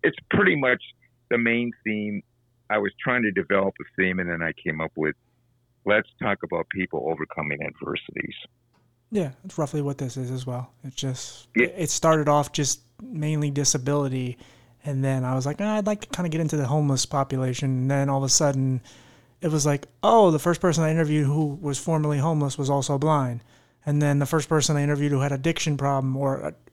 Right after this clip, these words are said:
Speaker 2: was also disabled. And then you just start realizing they're all parallel and they're all connected.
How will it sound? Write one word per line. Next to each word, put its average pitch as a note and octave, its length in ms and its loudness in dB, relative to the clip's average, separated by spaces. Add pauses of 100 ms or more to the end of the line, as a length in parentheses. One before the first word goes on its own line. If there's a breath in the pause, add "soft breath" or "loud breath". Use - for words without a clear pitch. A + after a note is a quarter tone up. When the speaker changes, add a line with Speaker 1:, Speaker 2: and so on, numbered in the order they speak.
Speaker 2:
was D#3 220 -2
also D#3+ 300 2
disabled. C3+ 500 0
And C#3+ 80 -2
then D3 120 0
you D3 80 0
just C#3+ 140 0
start C#3+ 200 0
realizing C#3+ 460 0
they're C3+ 160 0
all D3 120 4
parallel C#3 480 0
and B2+ 80 -4
they're B2+ 140 -2
all C#3+ 140 0
connected. C3+ 580 -4